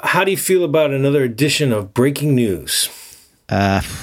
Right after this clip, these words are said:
Speaker 2: I mean, fine. You, I feel like you're gonna do it anyway, so just
Speaker 1: I'm definitely gonna do it anyway, so don't edit it out. <laughs> Um, solve the mystery of the names.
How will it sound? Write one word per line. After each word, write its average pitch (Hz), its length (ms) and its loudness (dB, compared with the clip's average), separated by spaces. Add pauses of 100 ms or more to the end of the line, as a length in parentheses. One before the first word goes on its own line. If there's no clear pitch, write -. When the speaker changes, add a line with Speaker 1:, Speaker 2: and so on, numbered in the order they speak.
(920)
Speaker 2:
I 82 80 -4
mean, 87 240 2
fine. 95 440 0
You, 110 220 2
I 123 80 2
feel 156 180 4
like 156 140 2
you're 131 100 2
gonna 123 160 4
do 117 160 2
it 113 80 2
anyway, 110 440 4
so 101 200 0
just 110 200 0
Speaker 1:
I'm 151 160 0 (100)
definitely 139 280 0
gonna 117 180 0
do 113 100 2
it 107 80 -2
anyway, 95 460 0
so 107 180 -2
don't 120 240 -2
edit 107 260 -2
it 104 140 0
out. - 420 0
<laughs> - 0 -
Um, 143 180 2
solve 180 500 0
the 151 40 -2
mystery 160 440 2
of 127 80 -2
the 120 40 -2
names. 151 520 0